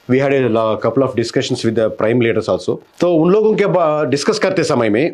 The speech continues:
वन मंथ का पहले महाविकास आघाड़ी को, मतलब, चांसेस बहुत ज़्यादा है जीतने के लिए, मतलब, दस पन्द्रह सीट्स आगे है।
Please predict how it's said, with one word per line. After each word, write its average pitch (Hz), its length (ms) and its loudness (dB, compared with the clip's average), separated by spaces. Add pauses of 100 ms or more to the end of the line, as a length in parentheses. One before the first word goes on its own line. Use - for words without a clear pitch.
(120)
वन 151 140 4
मंथ 214 200 2
का 220 140 0
पहले 147 500 2 (180)
महाविकास 196 760 0
आघाड़ी 139 300 0
को, 170 160 0
मतलब, 143 320 0
चांसेस 160 280 0
बहुत 127 360 0
ज़्यादा 135 240 2
है 143 220 -2 (300)
जीतने 143 300 0
के 127 100 -2
लिए, 131 120 0
मतलब, 120 260 0
दस 127 240 -4
पन्द्रह 139 220 2
सीट्स 151 260 -2 (180)
आगे 135 240 2
है। 85 180 -4